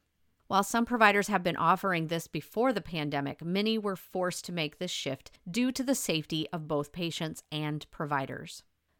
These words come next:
Family photographers are now offering front porch sessions.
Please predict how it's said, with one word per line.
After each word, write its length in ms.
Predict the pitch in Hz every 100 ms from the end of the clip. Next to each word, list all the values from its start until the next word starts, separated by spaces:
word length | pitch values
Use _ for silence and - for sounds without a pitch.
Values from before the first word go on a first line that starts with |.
| _ _ _ _
Family 440 | - 208 196 233 269
photographers 760 | 294 220 185 165 - 151 143 -
are 120 | 190
now 220 | 180 165
offering 560 | - 165 170 196 185 190 -
front 420 | - 170 180 -
porch 380 | - 240 - -
sessions. 640 | - - - - - -